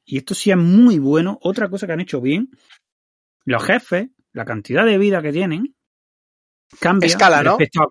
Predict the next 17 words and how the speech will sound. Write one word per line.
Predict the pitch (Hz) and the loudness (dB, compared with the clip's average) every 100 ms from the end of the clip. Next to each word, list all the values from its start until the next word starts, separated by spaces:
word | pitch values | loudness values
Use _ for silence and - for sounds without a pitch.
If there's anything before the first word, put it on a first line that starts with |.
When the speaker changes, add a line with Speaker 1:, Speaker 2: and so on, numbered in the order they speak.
| - | 0
Speaker 1:
cuántos | 175 233 220 226 220 | 2 2 2 -4 -2
jugadores | 190 180 202 208 | 0 2 0 -2
están | 185 | -6
jugando | 185 185 | -4 -4
en | 196 | -4
ese | 196 | -4
momento. | 160 151 214 - - _ | -6 -6 -8 -10 -20 _
Speaker 2:
Escala, | - 143 - 160 139 | -8 -4 0 0 0
sí, | - 160 | -2 -4
sí, | 160 | -2
sí. | 151 160 131 - | -2 -4 -4 -10
Speaker 1:
Entonces, | 120 165 247 262 | -12 -4 -4 -4
es | - | -2
Speaker 2:
Eso | 185 | 2
lo | 202 | 4
Speaker 1:
genial. | 180 | 4
Speaker 2:
leí. | - | 2